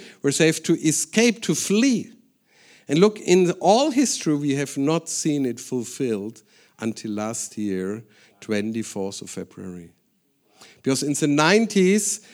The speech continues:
I mean, there came many Jewish people out of Russia when the communist system fell down, but then they didn't have to flee.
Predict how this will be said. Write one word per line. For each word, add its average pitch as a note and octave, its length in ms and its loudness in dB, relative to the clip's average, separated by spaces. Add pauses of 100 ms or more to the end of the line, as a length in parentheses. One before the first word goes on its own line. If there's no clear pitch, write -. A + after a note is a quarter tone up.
(240)
I C#3 80 2
mean, E3+ 220 6
there E3 180 2
came E3+ 640 2
many A3 300 6
Jewish F#3 400 2
people F3+ 260 4
out D3+ 180 4
of D3+ 160 -2
Russia D#3+ 380 2
when B2+ 200 0
the A#2+ 120 -6
communist D#3+ 560 0
system C#3+ 320 -4
fell B2+ 220 -4
down, E3+ 180 -4
but B2 180 -2 (240)
then C#3+ 120 2
they E3 120 2
didn't D3+ 380 -2
have C3+ 220 0
to - 100 -12
flee. F#3 440 0